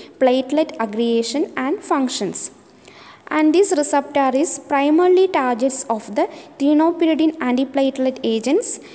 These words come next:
and the active metabolites of this one binds irreversibly to the receptors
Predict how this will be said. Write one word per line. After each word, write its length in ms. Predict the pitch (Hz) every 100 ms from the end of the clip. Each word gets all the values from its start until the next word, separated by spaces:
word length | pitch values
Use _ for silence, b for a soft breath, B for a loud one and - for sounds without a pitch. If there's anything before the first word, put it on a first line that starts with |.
| B B B
and 320 | 247 247 254
the 120 | 294 254
active 520 | 254 277 277 - 403
metabolites 680 | 370 294 285 277 285 277 -
of 280 | 269 - - -
this 240 | 226 247
one 280 | 240 269 415 -
binds 520 | 226 240 254 349 - - B B B
irreversibly 760 | 277 311 330 349 349 349 349 349
to 120 | 277
the 120 | 262
receptors 720 | 285 285 269 - 208 156 -